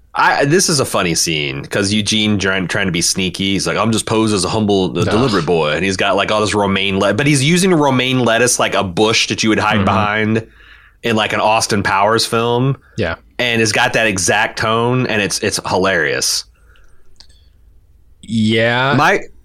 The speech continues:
Speaker 2: And especially considering he's the most recognizable guy maybe in the Commonwealth, but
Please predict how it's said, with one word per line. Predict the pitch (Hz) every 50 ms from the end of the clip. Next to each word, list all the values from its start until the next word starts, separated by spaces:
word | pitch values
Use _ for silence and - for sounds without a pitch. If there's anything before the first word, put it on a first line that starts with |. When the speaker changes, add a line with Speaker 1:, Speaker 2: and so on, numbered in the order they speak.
| - - -
Speaker 2:
And | - 113 104 104 104
especially | 101 - - 123 113 - 117
considering | 98 - 107 101 - 117 110 107 107
he's | 98 107 104 101
the | 95 98
most | 98 101 98 - -
recognizable | 101 95 85 - 98 92 95 95 92 92 101 95 92
guy | 90 - 92 92 95 95
maybe | 95 95 95 95 92 87 90
in | 101 101 104
the | 107 104
Commonwealth, | - - 117 113 113 117 117 117 120 123 123 127 - - -
but | - 101 87 175